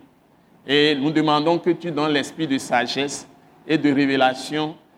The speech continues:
à toutes les personnes qui nous écoutent, l'esprit de compréhension, par l'intelligence que tu donnes, par la puissance du Saint-Esprit,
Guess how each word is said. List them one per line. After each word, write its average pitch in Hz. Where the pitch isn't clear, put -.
à -
toutes 208
les 151
personnes 147
qui 151
nous 127
écoutent, 151
l'esprit 135
de 139
compréhension, 127
par 151
l'intelligence 143
que -
tu 151
donnes, 120
par 139
la 135
puissance 147
du 123
Saint-Esprit, 143